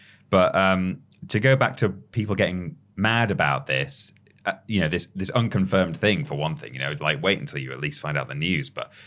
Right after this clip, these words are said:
people getting cross about it, I think, uh, certainly if we're talking current gen, yeah, you're not having anything taken away from you. All you're doing is having games that are made by the publisher you love, uh,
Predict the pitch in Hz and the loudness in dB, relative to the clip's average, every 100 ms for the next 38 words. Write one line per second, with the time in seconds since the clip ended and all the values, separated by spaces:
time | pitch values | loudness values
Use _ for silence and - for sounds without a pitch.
0 | - 131 127 120 95 135 147 95 90 78 | -4 0 2 0 0 0 0 2 2 2
1 | 78 - - - 110 - 110 101 - - | 0 -4 -16 -4 -2 0 -2 -4 -14 -20
2 | _ - 202 196 156 160 123 117 117 113 | _ -2 0 4 4 4 4 4 2 4
3 | 156 131 117 123 117 101 101 113 87 71 | 4 4 2 4 4 2 2 2 2 -2
4 | 76 - _ 120 131 131 139 143 135 113 | -6 -12 _ 2 4 6 6 6 4 4
5 | 92 82 82 82 78 76 71 - 73 67 | 0 -2 -4 -4 -4 -2 -2 -4 -6 -6
6 | 67 104 117 117 98 117 82 80 78 87 | -2 2 4 4 2 2 2 0 -4 -2
7 | 85 85 82 82 76 92 92 85 - 87 | -2 -2 -4 -6 0 0 0 -2 -8 -6
8 | 87 82 85 82 82 92 107 98 98 87 | -6 -4 -2 -2 -2 -2 -2 -2 -4 -4
9 | 98 92 95 67 76 - - - 76 73 | -2 0 0 0 -2 -10 -10 -4 -2 0
10 | 73 | 0